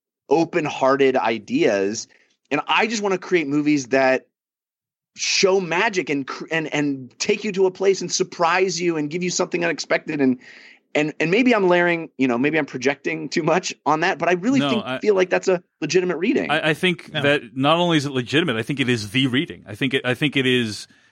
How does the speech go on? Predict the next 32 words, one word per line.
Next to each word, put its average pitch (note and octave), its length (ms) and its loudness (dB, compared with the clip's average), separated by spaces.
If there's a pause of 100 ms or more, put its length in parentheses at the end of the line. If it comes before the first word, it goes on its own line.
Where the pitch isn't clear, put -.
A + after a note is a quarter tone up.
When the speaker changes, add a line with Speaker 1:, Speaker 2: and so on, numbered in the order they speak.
(240)
Speaker 2:
it, C#3 180 -4
it D3 280 2
is D3 120 4
a C#3+ 60 -2
continuation E3 1160 0
of C#3 200 -6
the A#2+ 100 -2
themes C#3+ 500 0
of A#2+ 200 -4
the A#2+ 80 0
film, B2 580 0
uh, A2 500 -4
fo-, B2 400 -6
like, A#2+ 160 -2
the B2 180 -4
themes D#3 240 2
found C3+ 220 2
in B2 80 2
the A2+ 60 2
film A2+ 240 -2
Lady G#2+ 180 0
in G2+ 60 -6
the F#2+ 80 -8
Water, F2+ 320 -14
right? A#2+ 280 0 (440)
W-, B2+ 180 -4
that E3+ 260 0
movie D#3+ 260 2
was C3+ 140 -2
all D#3 180 0
about, C3 420 -2
hey, C3+ 480 0